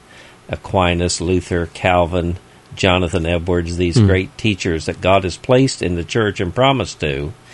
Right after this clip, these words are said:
Speaker 1: they generally understood it to be a serious departure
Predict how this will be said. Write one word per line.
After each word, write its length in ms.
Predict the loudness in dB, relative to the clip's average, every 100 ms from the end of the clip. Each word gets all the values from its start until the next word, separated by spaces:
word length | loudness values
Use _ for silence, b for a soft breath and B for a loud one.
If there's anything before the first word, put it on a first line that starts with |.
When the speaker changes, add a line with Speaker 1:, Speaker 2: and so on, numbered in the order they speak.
| B B B
Speaker 1:
they 140 | 2 2
generally 580 | 4 4 6 4 4 4
understood 600 | 2 2 -2 2 2 2
it 200 | -4 -4
to 80 |
be 220 | 0 2 2
a 100 | 0
serious 720 | -2 0 2 2 2 0 -4
departure 800 | -8 0 2 2 0 -2 -2